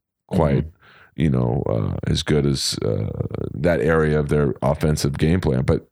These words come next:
Speaker 1: Belichick is forcing you to go to, to your, your weakness.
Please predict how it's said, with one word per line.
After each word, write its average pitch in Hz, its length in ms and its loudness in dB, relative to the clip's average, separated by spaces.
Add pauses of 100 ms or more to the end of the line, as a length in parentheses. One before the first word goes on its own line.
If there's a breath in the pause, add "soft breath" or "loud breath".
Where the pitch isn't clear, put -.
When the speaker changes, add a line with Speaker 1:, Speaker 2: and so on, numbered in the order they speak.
(140)
Speaker 1:
Belichick 85 460 2
is 76 120 -2
forcing 90 640 0
you 55 260 -2 (380 loud breath)
to - 80 -2
go 73 340 2
to, - 160 -6
to 78 160 2
your, 67 220 2 (180)
your - 220 -2
weakness. - 580 0